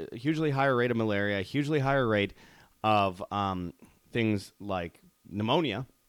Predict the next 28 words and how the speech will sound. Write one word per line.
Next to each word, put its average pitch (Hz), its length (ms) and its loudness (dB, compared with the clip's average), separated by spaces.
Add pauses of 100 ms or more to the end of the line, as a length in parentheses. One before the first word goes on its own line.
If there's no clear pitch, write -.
(720)
And 123 260 2
it's 117 180 -8
pretty 127 220 -6
clear 135 340 -2
that 107 160 -2
the - 60 -10
correlation 107 560 -4
is 95 140 -8
there. 135 340 -2
They, 101 200 -8
they 113 260 -6
kept 123 260 -14
saying, 123 160 -6
"Well, 113 100 -4
correlation 139 460 4
does 117 160 2
not 123 140 4
equal 120 180 0
causation." 123 520 2
Well, 110 220 6
then 120 400 2
why 120 220 6
is 127 100 4
it 127 80 0
a 113 60 0
ten 131 300 -4
X 120 260 -4
increase 120 320 -6